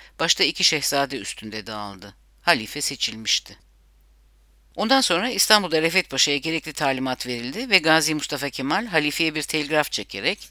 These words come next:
olayların gelişmesini özetledi ve onu tebrik etti. Dipnot, nutuk vesika numara iki yüz altmış beş.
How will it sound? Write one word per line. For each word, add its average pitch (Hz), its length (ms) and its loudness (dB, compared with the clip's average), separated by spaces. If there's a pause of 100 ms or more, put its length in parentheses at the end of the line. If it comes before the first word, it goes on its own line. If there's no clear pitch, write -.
(180)
olayların 180 460 4
gelişmesini 160 540 0
özetledi 131 540 -4
ve 165 100 2
onu 139 160 -2
tebrik 113 440 -6
etti. 98 380 -12 (460)
Dipnot, - 360 -10
nutuk 139 360 -10
vesika 147 380 -2
numara 135 280 -4
iki 127 240 -8
yüz 123 120 -4
altmış - 440 -6
beş. 202 300 -6